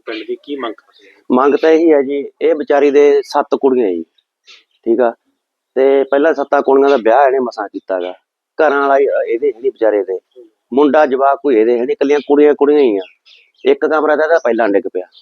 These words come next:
Speaker 2: ਉਹ ਨਹੀਂ ਪਿਆ, ਆਹ ਦੁਬਾਰੇ ਫੇਰ ਛੱਤ ਡਿੱਗ ਪਈ। ਹੁਣ ਇਹਦਾ ਪ੍ਰਾਹੁਣਾ ਇਹਨੂੰ ਮਿਲਣ ਆਇਆ ਸੀਗਾ ਵੀ ਚੱਲ ਪਿੰਡ ਮਿਲਣ ਆਉਣੇ ਆ, ਉਹ ਕਮਰੇ 'ਚ ਪਏ ਸੀ ਕੁੜੀ ਦੇ ਪ੍ਰਾਹੁਣਾ ਉੱਧਰ, ਉਹ ਗਾਂਹ ਉੱਤੇ ਛੱਤ ਉਹ ਡਿੱਗ ਪਈ, ਸਾਰਾ ਸਮਾਨ ਉਹਦਾ ਮੁੰਡੇ ਦਾ ਮੋਟਰਸਾਈਕਲ ਫੁੱਟ ਗਿਆ।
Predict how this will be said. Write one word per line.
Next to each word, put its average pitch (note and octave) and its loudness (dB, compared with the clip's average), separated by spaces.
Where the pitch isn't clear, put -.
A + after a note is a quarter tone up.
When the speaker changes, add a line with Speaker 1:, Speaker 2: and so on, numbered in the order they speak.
Speaker 2:
ਉਹ B2+ 4
ਨਹੀਂ B2+ 4
ਪਿਆ, G2 0
ਆਹ D3+ 0
ਦੁਬਾਰੇ C3+ 0
ਫੇਰ B2 -4
ਛੱਤ G#2+ -8
ਡਿੱਗ G#2 -4
ਪਈ। A#2 -8
ਹੁਣ D3 2
ਇਹਦਾ E3 4
ਪ੍ਰਾਹੁਣਾ D#3+ 2
ਇਹਨੂੰ E3+ 4
ਮਿਲਣ C3 -2
ਆਇਆ C3+ 4
ਸੀਗਾ D3+ 0
ਵੀ A#2 -10
ਚੱਲ C#3 2
ਪਿੰਡ C3+ 0
ਮਿਲਣ B2 2
ਆਉਣੇ B2 -2
ਆ, A#2+ -6
ਉਹ D#3 2
ਕਮਰੇ D3+ 0
'ਚ D3+ -2
ਪਏ C#3 0
ਸੀ C#3 -6
ਕੁੜੀ C#3 -2
ਦੇ C#3 -2
ਪ੍ਰਾਹੁਣਾ D#3 0
ਉੱਧਰ, D3 0
ਉਹ D3 4
ਗਾਂਹ D3 0
ਉੱਤੇ C#3+ -2
ਛੱਤ C#3 -4
ਉਹ C#3+ -2
ਡਿੱਗ C#3+ -2
ਪਈ, D3+ -4
ਸਾਰਾ C3 0
ਸਮਾਨ B2+ -4
ਉਹਦਾ C#3+ -2
ਮੁੰਡੇ B2 2
ਦਾ B2 2
ਮੋਟਰਸਾਈਕਲ F#2 -2
ਫੁੱਟ F#2 -8
ਗਿਆ। G2+ -2